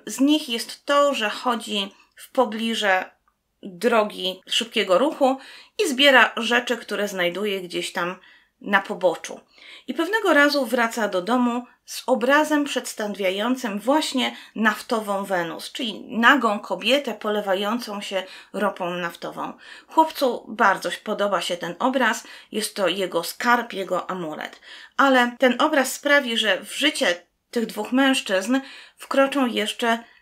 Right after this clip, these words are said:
dwie siostry, które sprawią, że ich nudna egzystencja nabierze rumieńców. Bardzo, bardzo wam tę książkę polecam. To jest ciepła opowieść o relacjach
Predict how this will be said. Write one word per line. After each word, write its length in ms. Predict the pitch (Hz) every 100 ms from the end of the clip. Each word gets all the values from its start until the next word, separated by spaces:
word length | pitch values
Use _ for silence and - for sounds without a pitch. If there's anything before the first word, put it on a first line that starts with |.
| _
dwie 220 | 196 214 214
siostry, 580 | 226 226 - 285 359 - _ _
które 720 | - _ - 370 349 262 214
sprawią, 760 | - - 320 330 262 233 233
że 380 | 220 226 262 320 - - - _ _ _ _ _ _ _ _ _ _ _ _ -
ich 460 | 254 240 - - -
nudna 600 | - 226 285 370 285 233
egzystencja 920 | - 220 214 233 330 311 302 233 220 - - -
nabierze 680 | 240 233 208 214 196 202 202 _ -
rumieńców. 800 | 202 196 180 156 160 - - - - - - -
Bardzo, 500 | 190 285 277 226 214
bardzo 340 | 208 208 202
wam 180 | 190 180
tę 140 | 196 196
książkę 360 | 190 - 196
polecam. 560 | - 190 190 233 262 294 - -
To 80 | 254
jest 200 | 247 -
ciepła 500 | 320 320 320 277 233
opowieść 580 | 226 233 240 233 220 -
o 100 | 226
relacjach 760 | 220 220 226 - 196 190 -